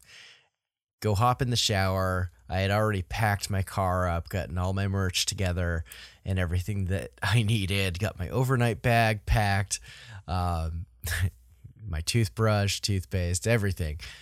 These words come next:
And I get on the road around five thirty in the morning, and it takes about, I wanna say, two and a half to three hours to just get out of my state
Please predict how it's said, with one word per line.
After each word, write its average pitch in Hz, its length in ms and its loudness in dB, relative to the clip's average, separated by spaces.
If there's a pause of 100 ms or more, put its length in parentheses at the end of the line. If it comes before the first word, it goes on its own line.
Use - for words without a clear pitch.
(220)
And 98 600 2
I 98 120 -6
get 123 180 0
on 147 160 4
the 139 80 2
road 95 580 2
around 87 600 0 (180)
five 98 440 0
thirty 92 360 -2
in 85 80 -2
the 85 60 -2
morning, 64 500 -8 (240)
and 87 540 0 (200)
it 107 120 -2
takes - 280 2
about, 113 540 4 (1120)
I 139 60 -6
wanna 190 220 0
say, 120 880 4 (1080)
two 175 240 0
and 160 80 0
a 147 40 2
half 135 240 2
to 110 80 -2
three 113 280 0
hours 104 320 2
to - 180 -6
just 95 380 -2
get 104 200 0
out 98 180 4
of 90 80 0
my 78 140 -2
state 85 480 0